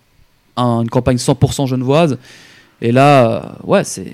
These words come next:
c'est, c'est pas surprenant et surtout, ça montre que le club travaille bien en coulisses au niveau du marketing, au niveau de, de la communication, euh, pour faire une, pour faire une bonne pub et surtout avec cette collection qu'ils ont vendue là, euh, euh, Copa Football avec, euh, ses maillots rétro, ce t-shirt, euh,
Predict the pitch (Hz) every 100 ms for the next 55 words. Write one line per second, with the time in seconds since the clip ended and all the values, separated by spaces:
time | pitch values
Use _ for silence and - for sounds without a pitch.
0 | - 143 - 117 120 - 123 131 143 -
1 | 139 170 151 120 143 - 120 139 143 120
2 | 113 135 127 123 117 117 120 143 131 -
3 | 143 143 123 123 123 117 117 120 131 123
4 | 135 135 117 117 120 117 107 - - -
5 | - _ 123 151 - 160 156 147 151 -
6 | 156 151 123 120 117 117 117 123 - 127
7 | 120 123 117 117 - _ _ - 123 123
8 | 131 120 117 123 156 139 160 165 127 127
9 | 139 127 120 131 135 - 143 123 123 123
10 | 123 127 127 120 113 107 - - - -
11 | - 110 110 - 135 151 135 147 131 143
12 | 147 127 113 117 117 117 120 127 123 127
13 | - 127 135 131 131 110 110 110 - 123
14 | 143 123 - 117 117 113